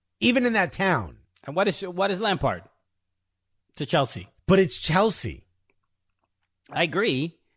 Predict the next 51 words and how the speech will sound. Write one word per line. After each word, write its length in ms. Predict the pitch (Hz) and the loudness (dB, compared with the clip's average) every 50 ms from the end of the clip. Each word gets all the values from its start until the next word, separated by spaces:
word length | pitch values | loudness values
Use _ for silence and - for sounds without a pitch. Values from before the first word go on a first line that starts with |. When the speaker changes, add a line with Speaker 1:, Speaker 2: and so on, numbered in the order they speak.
| _ _ - | _ _ 0
Speaker 1:
They 60 | 208 | 2
don't 100 | 214 214 | 2 2
give 80 | 160 127 | 4 4
Speaker 2:
Uh, 120 | 123 123 120 | 4 4 4
Speaker 1:
a 40 | 101 | 2
fuck. 600 | - - - 233 233 220 165 127 - - - - - | 0 -2 0 2 2 2 2 0 -4 -8 -18 -20 -6
<laughs> 60 | - | 2
Speaker 2:
they 200 | - 208 185 190 - | 2 2 2 4 0
got 160 | 269 269 - | 0 0 0
five 520 | - - - 196 185 180 180 175 - - | -4 -4 -2 -2 0 0 -2 -2 -4 -6
points, 420 | - - 196 214 214 185 127 - - | -4 -4 -2 0 0 -2 -4 -4 -6
man. 280 | 123 123 131 139 139 | -6 -4 -4 -4 -4
They've 160 | 139 147 147 | -4 -6 -6
been, 160 | 165 175 160 147 | -6 -8 -6 -6
they 440 | 160 165 165 147 131 - _ - | -6 -6 -8 -8 -12 -16 _ -14
have 240 | 147 - 156 147 139 | -10 -10 -10 -10 -10
some 300 | - 156 139 151 156 151 160 214 | -12 -12 -8 -8 -8 -8 -8 -8
really, 320 | 240 247 233 208 180 156 | -2 -2 0 0 0 -2
really 380 | 139 143 160 175 175 160 156 139 | -2 -2 -2 -2 -2 -2 -2 -2
bad 260 | 127 143 139 135 127 | 0 0 0 0 0
losses. 640 | 131 143 170 170 147 - - 101 90 92 104 - - _ _ _ - _ _ - | 0 0 0 -2 -2 -4 -8 -10 -10 -10 -12 -16 -20 _ _ _ -20 _ _ -8
Uh, 680 | 110 117 117 117 113 113 113 113 110 107 107 104 113 - _ _ _ _ _ _ _ _ _ _ _ _ _ - - - | -4 -4 -2 -2 -2 -2 -2 -2 -2 -4 -4 -6 -8 -10 _ _ _ _ _ _ _ _ _ _ _ _ _ -20 -12 -8
I 80 | 139 | -8
mean, 640 | 147 - - - - - 58 - - - 117 127 - _ - 139 120 - _ | -8 -8 -10 -12 -14 -16 -20 -20 -20 -20 -20 -20 -20 _ -18 -18 -18 -18 _
that 260 | - 127 151 165 151 | -16 -8 -6 -4 0
has 200 | 170 175 147 - | 0 0 -2 -2
to 60 | - | -6
be 100 | 110 107 | -10 -8
Sheffield. 340 | 101 - 131 113 - 110 104 | -4 -4 -4 -2 -4 -6 -6
I 40 | 107 | -4
mean, 120 | 117 120 | -4 -4
they, 120 | 117 131 135 | -4 -4 -2
look, 220 | 147 147 123 - | -2 -2 -2 -2
they, 140 | - 120 123 | -6 -6 -6
they're, 240 | 123 123 123 135 131 | -4 -4 -4 -4 -4
they're 180 | 120 139 147 | -4 -4 -4
trying 220 | - - 175 156 135 | -2 0 0 0 0
to 60 | 120 | -2
stay 240 | - - 110 110 127 | -6 -6 -4 0 2
up. 400 | 156 165 156 - - - - _ - _ _ _ _ _ _ _ _ _ _ _ _ - | 4 4 2 0 -6 -18 -20 _ -20 _ _ _ _ _ _ _ _ _ _ _ _ -6
That 120 | 156 151 | -4 -2
seems 160 | - 220 175 | 0 0 0
like 140 | 175 160 143 | 0 0 0
an 80 | 143 139 | 0 -2
easy 220 | 127 117 104 107 95 | -2 -2 -4 -6 -8
one. 220 | 90 85 92 - _ _ _ _ - | -10 -12 -14 -18 _ _ _ _ -2
Uh, 320 | 120 120 117 113 113 113 - | 0 0 2 0 0 -2 -2
I 120 | 127 131 | -4 -2
mean, 180 | 131 139 139 127 | -2 -2 -2 -2
the 100 | 131 143 | -2 -2
di-, 220 | 123 180 190 - | 0 -2 -2 -2